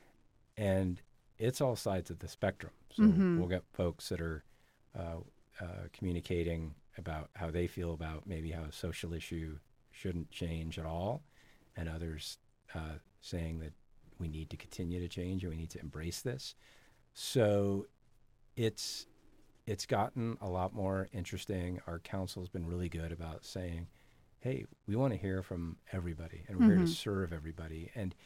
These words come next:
Speaker 1: hearing opinions that are divergent, right, make for a better conversation as long as people know how to articulate those and participate in those conversations in a respectful way that ideally doesn't, uh, offend, um,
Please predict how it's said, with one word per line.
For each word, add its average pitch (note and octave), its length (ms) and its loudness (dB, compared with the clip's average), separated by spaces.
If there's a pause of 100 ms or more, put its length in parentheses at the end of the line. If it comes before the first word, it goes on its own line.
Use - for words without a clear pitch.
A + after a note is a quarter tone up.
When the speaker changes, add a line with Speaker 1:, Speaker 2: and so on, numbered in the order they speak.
(160)
Speaker 1:
hearing C3 300 4
opinions G#2+ 720 2 (340)
that F#2+ 120 -2
are F#2+ 100 2
divergent, F#2 720 0 (420)
right, E2+ 200 -4
make F2+ 240 -2
for G#2 140 0
a F#2 60 0
better F#2 220 0
conversation G2 640 -2
as E2+ 100 -4
long F2 180 -4
as E2 100 -6
people E2+ 480 -6 (480)
know F2+ 200 0
how F2 360 -2
to E2+ 300 -6
articulate F#2+ 580 -2
those F2+ 240 -2
and F2+ 100 -2
participate F#2 560 -4
in F2+ 100 0
those E2 160 -4
conversations E2 720 -4
in F#2 80 -2
a E2 80 -4
respectful E2 500 -6
way E2+ 280 -2
that F#2 140 -4
ideally D#2 380 -6
doesn't, - 340 -10 (520)
uh, - 40 -6 (140)
offend, E2 500 -4 (280)
um, D#2+ 380 -4